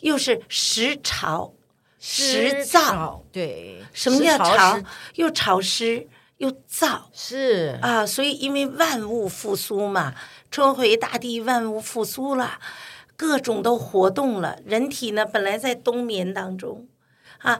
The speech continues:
Speaker 1: 那这时候呢，就容易有各种的病症出来。
Speaker 2: 嗯，尤其是过敏哈，
Speaker 1: 哎，
Speaker 2: 对。
Speaker 1: 所以在这时候，一定要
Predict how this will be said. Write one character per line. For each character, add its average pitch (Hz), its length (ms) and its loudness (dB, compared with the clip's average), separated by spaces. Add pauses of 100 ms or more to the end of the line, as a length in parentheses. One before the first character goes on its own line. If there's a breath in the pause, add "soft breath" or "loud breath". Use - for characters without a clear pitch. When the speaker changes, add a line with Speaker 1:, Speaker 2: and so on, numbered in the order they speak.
(300 loud breath)
Speaker 1:
那 311 160 2
这 311 220 2
时 208 240 2
候 208 160 0
呢， 202 180 -2
就 214 160 2
容 190 260 0
易 208 120 -2
有 175 120 2
各 269 320 -2
种 165 260 -6
的 160 120 -6
病 208 320 -8
症 165 260 -6
出 - 220 -10
来。 - 260 -12
Speaker 2:
嗯， 233 240 -2
尤 202 160 2
其 233 140 -2
是 240 80 0
过 240 300 6
敏 156 260 -4
哈， 170 120 -6
Speaker 1:
哎， 262 220 4 (100)
Speaker 2:
对。 170 120 -6
Speaker 1:
所 302 180 4
以 349 140 6
在 277 180 2
这 269 320 0
时 170 320 -2
候， - 460 -2 (600 soft breath)
一 196 320 -4
定 202 480 -4
要 185 380 -6